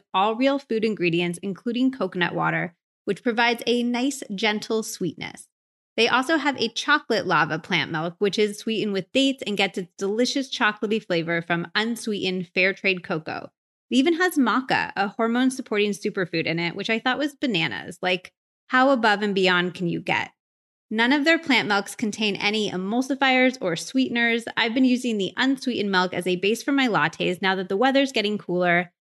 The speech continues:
and I love having the chocolate one as a little protein nosh after my workouts. And for you coffee lovers out there, I am talking to you, Zach.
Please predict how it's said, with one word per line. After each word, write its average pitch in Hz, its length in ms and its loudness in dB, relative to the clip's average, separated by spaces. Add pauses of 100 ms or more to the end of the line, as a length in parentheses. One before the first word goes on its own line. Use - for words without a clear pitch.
(100)
and 196 100 -2
I 202 80 0
love 233 380 4
having 214 340 0
the 180 80 0
chocolate 247 460 -2
one 226 260 2
as 185 180 0
a 190 100 2
little 226 240 0
protein 202 540 -2
nosh 165 340 2
after 170 280 0
my 170 140 0
workouts. - 640 -4 (400)
And 180 160 -4
for - 60 -6
you 175 160 0
coffee 320 400 2
lovers 302 380 2
out 285 180 2
there, 269 300 6
I 196 80 2
am 196 160 -2
talking 254 420 2
to 262 120 0
you, 220 200 2
Zach. 175 460 -2